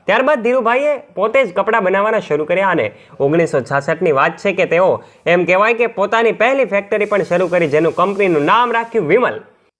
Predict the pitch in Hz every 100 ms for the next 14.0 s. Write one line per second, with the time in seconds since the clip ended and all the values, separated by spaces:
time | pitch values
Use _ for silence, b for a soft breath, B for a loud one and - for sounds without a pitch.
0 | - 127 113 156 170 147 151 185 165 147
1 | 185 190 233 175 - B B 170 180 180
2 | 254 285 294 208 220 277 254 185 202 269
3 | 170 190 285 190 147 120 107 95 - -
4 | B B 147 170 190 190 254 262 247 240
5 | 240 233 220 233 247 240 220 - 220 220
6 | 226 226 214 190 165 208 254 233 175 208
7 | 202 185 214 233 156 202 226 120 - -
8 | _ _ b b 185 240 269 285 302 311
9 | 269 214 214 247 277 277 180 247 262 160
10 | 196 185 120 123 180 117 104 98 - _
11 | _ b b 127 131 131 117 123 156 143
12 | 160 123 160 151 127 160 151 127 135 175
13 | 175 190 160 185 254 175 113 - - -